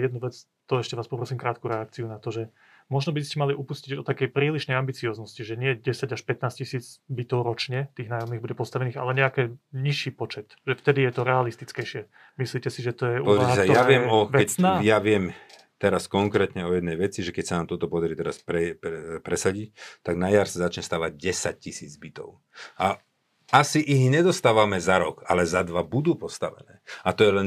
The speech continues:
Speaker 2: jedna akcia jednej, e, jedného zoskupenia.
Speaker 1: Že
Speaker 2: Chápete
Speaker 1: nie je
Speaker 2: ma?
Speaker 1: dôvod ustupovať od tej
Speaker 2: Nie, nie,
Speaker 1: ambície.
Speaker 2: nie, však ja nemusím, ja, ja, ja ju tu nemám, tú ambíciu budú mať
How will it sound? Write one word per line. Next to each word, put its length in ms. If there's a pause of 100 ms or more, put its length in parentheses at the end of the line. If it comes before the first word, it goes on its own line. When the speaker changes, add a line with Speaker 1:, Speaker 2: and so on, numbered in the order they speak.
Speaker 2:
jedna 400
akcia 400
jednej, 640
e, 400
jedného 400
zoskupenia. 640
Speaker 1:
Že 80
Speaker 2:
Chápete 160
Speaker 1:
nie 160
je 80
Speaker 2:
ma? 0
Speaker 1:
dôvod 320
ustupovať 480
od 80
tej 80
Speaker 2:
Nie, 80
nie, 240
Speaker 1:
ambície. 240
Speaker 2:
nie, 160
však 160
ja 80
nemusím, 560
ja, 160
ja, 240
ja 240
ju 80
tu 80
nemám, 320
tú 80
ambíciu 400
budú 160
mať 160